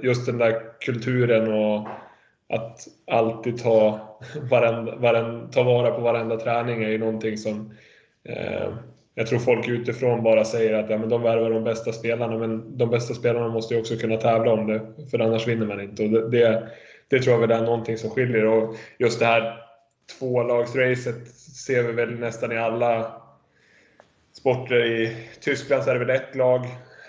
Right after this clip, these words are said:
eh, inom fotbollen som, som vinner varje år. Eh, i Spanien vet vi att det har varit två eller tre lag. Eh, i England sista åren har det väl varit två lag också, så att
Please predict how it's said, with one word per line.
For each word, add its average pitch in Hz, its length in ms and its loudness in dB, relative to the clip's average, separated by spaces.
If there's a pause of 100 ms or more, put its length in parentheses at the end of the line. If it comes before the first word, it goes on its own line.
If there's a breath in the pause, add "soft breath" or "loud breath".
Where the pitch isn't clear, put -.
(220 loud breath)
eh, 113 460 -2
inom 113 180 -4
fotbollen 123 500 0
som, 120 300 -4
som 113 420 -6
vinner 123 260 2
varje 117 240 4
år. 117 460 0
Eh, 113 840 -2
i 113 320 0
Spanien 123 520 2
vet 117 260 0
vi 120 60 0
att 113 120 -6
det 117 60 0
har 117 60 0
varit 113 240 2
två 120 260 0
eller 113 120 2
tre 123 280 2
lag. 123 320 4 (680 loud breath)
Eh, 110 960 -2
i 113 400 4
England 127 460 2
sista 127 340 -4
åren 120 500 0
har 117 120 -6
det 113 60 -4
väl 113 100 -2
varit 113 260 2
två 123 220 0
lag 117 220 2
också, 123 240 -6
så 113 100 -4
att 113 160 -6